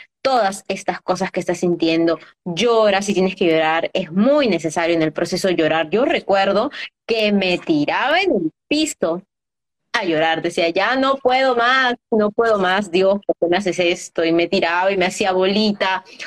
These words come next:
otras veces en mi cama llorando, y así, o en la ducha ahí llorando, un mar de lágrimas. Y es normal, y es normal, pero luego va a pasar. Pero si tú reprimes tus emociones y de un momento a otro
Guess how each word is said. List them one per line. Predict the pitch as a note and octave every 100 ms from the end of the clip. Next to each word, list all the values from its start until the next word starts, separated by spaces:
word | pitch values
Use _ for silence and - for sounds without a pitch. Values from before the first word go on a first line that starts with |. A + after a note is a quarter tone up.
| -
otras | G#3+ G#3 G#3+
veces | G#3 G3+
en | G#3+ G3
mi | F#3+
cama | - B3 G#3+ G#3 G3 F#3+
llorando, | G3 G3+ G#3+ G#3 G#3 G3+ G3 F#3+ G3+ _ _ _ _ _ _ -
y | G#3+
así, | G3+ G#3 C4
o | A#3+
en | A#3 A3 A3
la | F#3 F#3
ducha | C4 C4+ B3+ - G#3
ahí | G3+ A3+ A3+ G#3+
llorando, | G3+ F#3+ B3+ A#3+ A#3 A3 G#3+
un |
mar | G3+ G#3 G#3
de | G3+
lágrimas. | F#3 G#3 G#3 G3 F#3+ F#3+ F#3 G3+ - - - - _ _ _ -
Y | G4
es | G4+
normal, | D#4+ D4+ C#4+ C#4 E4+
y | - G3+
es | A#3
normal, | C#4 C4 C4 C4
pero | A#3
luego | F3 F#3 F#3+ G3 -
va | D#3 D#3
a | D#3
pasar. | - - - - - _ _ _ _ - - _ -
Pero | B3+ A3+ F#3+
si | F3 G#3
tú | - C#4 B3 -
reprimes | G3 F#3+ - C4 D4 D4
tus | D4+ D4
emociones | B3+ B3 C4 G#3+ G#3
y | F#3+
de | F#3
un | A3
momento | C#4 C#4 C#4 C4
a | B3
otro | A3 -